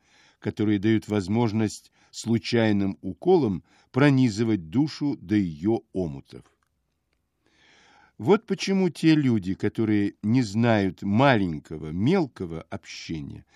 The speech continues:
для которых за каждой деталью обыденности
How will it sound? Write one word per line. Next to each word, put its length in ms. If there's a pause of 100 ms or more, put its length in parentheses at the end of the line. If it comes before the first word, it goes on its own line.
(420)
для 140
которых 440
за 300
каждой 480
деталью 640
обыденности 1000